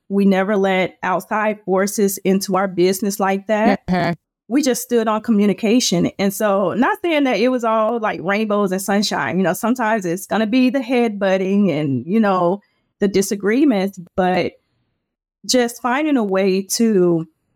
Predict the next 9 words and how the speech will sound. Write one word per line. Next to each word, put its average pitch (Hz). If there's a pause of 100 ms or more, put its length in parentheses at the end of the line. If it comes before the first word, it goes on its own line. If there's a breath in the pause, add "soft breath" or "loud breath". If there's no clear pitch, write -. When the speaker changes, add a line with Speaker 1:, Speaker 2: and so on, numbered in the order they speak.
(200)
Speaker 1:
communicate 233
something 190 (200)
to 208
where 202
it 190
can 196
be 190
receptive. -
Speaker 2:
Mm. 175